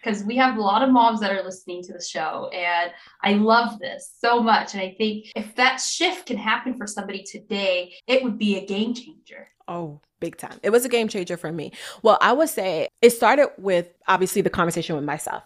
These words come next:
Speaker 2: I'm married. I had to have that conversation with my husband at
Speaker 1: Mm.
Speaker 2: what it looks like to be fired for the day,
Speaker 1: Mm-hmm.
Speaker 2: right? Because men are not mind readers. So
Speaker 1: <laughs>
Speaker 2: it had to really start with him to let him know, "Today is just one of those days. I just, I'm gonna withdraw." And then he knows to kick up in gear.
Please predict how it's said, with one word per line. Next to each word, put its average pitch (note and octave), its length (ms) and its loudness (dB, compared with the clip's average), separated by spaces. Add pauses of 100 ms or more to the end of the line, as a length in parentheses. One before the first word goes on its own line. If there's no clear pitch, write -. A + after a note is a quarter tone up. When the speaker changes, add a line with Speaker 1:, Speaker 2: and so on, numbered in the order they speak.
(120)
Speaker 2:
I'm E3+ 160 -4
married. F3+ 360 0
I - 40 -6
had F#3 140 -4
to G#3 60 -6
have F#3+ 100 -4
that E3 140 -4
conversation E3+ 500 -6
with D3 140 -8
my D#3 80 -6
husband D3 480 -8
at G#3 120 2
Speaker 1:
Mm. G3 220 -2
Speaker 2:
what F3+ 140 2
it - 180 2
looks E3 260 -4
like D3 240 -6
to F3 100 -8
be C#3 140 -6
fired D3 400 -2
for - 120 -8
the - 100 -6
day, F3 280 -4
Speaker 1:
Mm-hmm. - 100 -10
Speaker 2:
right? E3+ 300 -2
Because D#3+ 380 -8
men E3+ 300 -4
are F3+ 140 -2
not E3 380 -4
mind D#3 280 -4
readers. - 380 -12
So D3 320 0
Speaker 1:
<laughs> - 40 -10
Speaker 2:
it F3+ 160 2
had G3 200 4
to G3 80 0
really F3 260 -4
start E3+ 360 0
with E3 220 0
him E3+ 260 -2 (160)
to G3+ 140 4
let F3+ 140 6
him F#3 100 -2
know, E3+ 160 -4
"Today C4+ 380 -2
is D#4+ 120 -2
just B3+ 220 -6
one A3+ 120 -4
of G#3+ 100 -6
those G3 160 -2
days. F#3+ 260 -2
I G3 120 0
just, - 640 -4 (100)
I'm F#3 160 0
gonna F#3 440 -2
withdraw." E3 720 -2 (240)
And E3+ 160 2
then E3 140 4
he G3 220 -2
knows F3 340 -2
to - 100 -14
kick - 180 -10
up D3+ 160 -6
in D3+ 140 -6
gear. - 400 -10